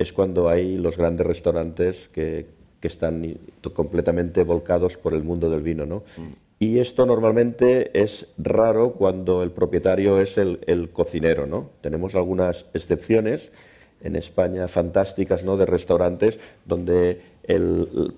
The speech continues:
Speaker 1: la propiedad es, es la sala o la propiedad es el sommelier o uno de los, de los hermanos, como por ejemplo en el Sede Can Roca o por ejemplo, pues, en el restaurante Coque, eh, eh, están, eh, involucrados en la parte de la sumillería, ¿no?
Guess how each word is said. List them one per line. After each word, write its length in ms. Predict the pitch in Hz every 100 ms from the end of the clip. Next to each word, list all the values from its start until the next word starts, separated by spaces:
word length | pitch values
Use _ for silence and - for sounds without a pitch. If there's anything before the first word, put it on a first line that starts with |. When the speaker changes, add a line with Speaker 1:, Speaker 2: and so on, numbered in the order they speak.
| -
Speaker 1:
la 220 | 80 85
propiedad 840 | 90 87 90 95 98 104 113 - - _
es, 280 | 87 85 85
es 160 | - 85
la 160 | 90 85
sala 380 | - 107 104
o 60 | 104
la 120 | 92
propiedad 400 | - 82 87 90
es 80 | 95
el 80 | 92
sommelier 680 | - 87 85 90 107 110 107
o 120 | -
uno 320 | 92 95 95 92
de 100 | 90
los, 360 | 90 90 87 - - - -
de 100 | 85
los 200 | 87 82
hermanos, 560 | 82 90 101 98 90 -
como 160 | 85
por 120 | 80
ejemplo 240 | 80 85 80
en 60 |
el 40 | 80
Sede 260 | - 80
Can 160 | 78 80
Roca 460 | 85 98 92 92 92 - -
o 120 | -
por 140 | -
ejemplo, 560 | 78 85 80 82 82 80
pues, 160 | 80 78
en 200 | 78 80
el 100 | 78
restaurante 480 | 78 - 80 78 80
Coque, 720 | 98 95 - 90 - - - -
eh, 220 | - 82 -
eh, 220 | 85 - -
están, 540 | - 104 101 110 117 -
eh, 260 | 90 85 85
involucrados 640 | 87 87 90 80 85 90
en 80 | 92
la 100 | 82
parte 200 | 85 82
de 60 | 85
la 80 | 82
sumillería, 560 | 90 76 76 73 71
¿no? 140 | 71